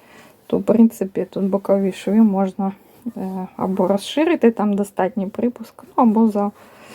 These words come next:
зашити, якщо сильно вільно. Так, ну, така новина. Вісімнадцяте червня. Е, закінчила вчора цю сукню. Це я.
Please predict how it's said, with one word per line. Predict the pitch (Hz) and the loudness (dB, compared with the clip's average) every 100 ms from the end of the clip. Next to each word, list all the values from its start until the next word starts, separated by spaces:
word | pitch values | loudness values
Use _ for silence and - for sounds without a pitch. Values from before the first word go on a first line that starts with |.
| - - - - | -20 -18 -20 -14
зашити, | 208 196 - 254 247 202 | -2 -2 2 2 2 0
якщо | 175 - - 190 196 - - | -2 -6 -2 0 0 -6 -16
сильно | - 190 180 185 190 | -10 -8 -4 -4 -2
вільно. | 190 190 185 185 - - - - | -2 -2 -4 -8 -12 -20 -18 -4
Так, | 185 - - | -2 -2 2
ну, | 247 | 2
така | 320 - 330 | 2 0 0
новина. | 339 330 320 262 262 - _ _ _ _ _ _ _ _ - - - - - - - - | 2 0 2 2 0 -6 _ _ _ _ _ _ _ _ -18 -16 -16 -18 -18 -20 -18 0
Вісімнадцяте | 220 220 - 247 226 190 - 185 - - | 0 2 2 4 4 2 -6 -12 -10 -12
червня. | - 277 359 359 359 359 - - - 226 | -8 -8 -2 0 0 -4 -12 -20 -18 -12
Е, | 202 196 | -8 -8
закінчила | 190 220 220 240 220 - 196 180 175 175 | -2 -2 2 4 4 2 -4 -4 -6 -12
вчора | - - 226 202 185 180 - _ | -10 2 2 2 -6 -10 -20 _
цю | - 240 | -6 -6
сукню. | - 208 160 - 240 359 359 - _ _ _ _ - - - _ _ _ _ - - - - - - - - | -4 -6 -6 -4 -2 -2 -6 -18 _ _ _ _ -20 -20 -20 _ _ _ _ -20 -20 -20 -20 -20 -20 -20 -2
Це | - | 2
я. | 214 180 | 2 2